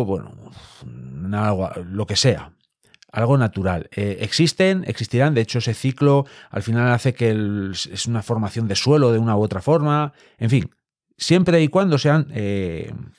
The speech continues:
naturales, ¿no? Por decirlo, por decirlo así. Entonces,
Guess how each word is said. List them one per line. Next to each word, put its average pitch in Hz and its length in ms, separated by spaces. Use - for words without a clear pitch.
naturales, 98 560
¿no? 135 180
Por 101 140
decirlo, 90 560
por 117 200
decirlo 120 340
así. 92 480
Entonces, 131 680